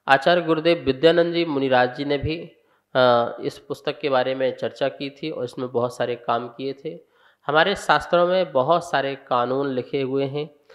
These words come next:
विवाह संबंधी, उत्तराधिकारी संबंधी आदि बहुत सारे कानून दिए गए हैं। उन सब का बहुत सुंदर तरीके से संग्रह किया जाए और इसको जो है, अ, कानून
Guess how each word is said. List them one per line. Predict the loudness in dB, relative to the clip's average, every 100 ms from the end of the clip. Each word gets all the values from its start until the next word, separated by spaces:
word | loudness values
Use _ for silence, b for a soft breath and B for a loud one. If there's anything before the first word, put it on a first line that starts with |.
| B B -4
विवाह | 2 2 2 -2
संबंधी, | -4 -4 -2 -4 -4 -6 -6 -6 -12 b _
उत्तराधिकारी | -6 0 2 2 -2 -2 -2 -2
संबंधी | -4 -6 -4 -6 -4 -4 -4 -8 b b b
आदि | 2 2
बहुत | 2 2 2 0 2
सारे | 2 2 0
कानून | -2 0 0 0 -4
दिए | -4 -2 2
गए | 0
हैं। | 0 -6 -12 b b b
उन | -2
सब | 2 -2 0
का | 0
बहुत | 2 -2 -2
सुंदर | -6 -8
तरीके | -4 -6 -6
से | -6
संग्रह | -4 -2 -4
किया | -4 -4 -4
जाए | -4 -6 -10 b b b 2
और | 6 6 4 0 -4
इसको | -8 -4 -4
जो | 0 0
है, | 2 0 -2
अ, | -8 -20 _ _ 0 2 2 0 -6 -2
कानून | 4 6 6 2 -2